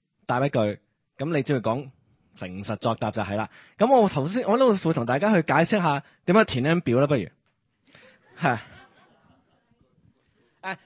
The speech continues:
冇辦法係得咁細㗎啦，因為我，我都唔識點 cut 呢幅圖，點樣整大啲。噉不過呢，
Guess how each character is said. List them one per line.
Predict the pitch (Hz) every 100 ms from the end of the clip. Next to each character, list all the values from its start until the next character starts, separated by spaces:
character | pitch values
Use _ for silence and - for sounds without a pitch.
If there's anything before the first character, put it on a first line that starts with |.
| _
冇 | 196 254
辦 | 247
法 | 233 233
係 | 202
得 | 214
咁 | 269 202 190
細 | - 180 180
㗎 | 180
啦， | 175
因 | 233 240
為 | 175 - _ _ _ _ _ _ _ _ _ _ _
我， | 143 185
我 | 139
都 | 196
唔 | 220
識 | 135
點 | 170 170
cut | - 180
呢 | 180
幅 |
圖， | 175 104 104
點 | 123
樣 | 156
整 | 135
大 | - -
啲。 | 107 127 _ _ _
噉 | 220
不 |
過 | 285 285
呢， | 262